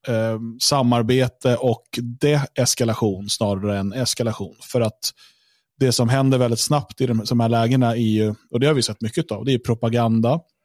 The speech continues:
det är avhumanisering utav, eh, fienden eller den upplevda fienden.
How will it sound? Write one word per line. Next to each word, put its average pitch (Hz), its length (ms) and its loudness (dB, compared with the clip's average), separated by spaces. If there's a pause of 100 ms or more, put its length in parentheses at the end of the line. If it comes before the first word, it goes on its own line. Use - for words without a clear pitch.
(460)
det 120 140 2
är 107 480 0 (360)
avhumanisering 123 1040 2
utav, 107 720 -2
eh, 107 180 0
fienden 123 640 2
eller 110 120 0
den 110 120 2
upplevda 113 440 0
fienden. 123 600 2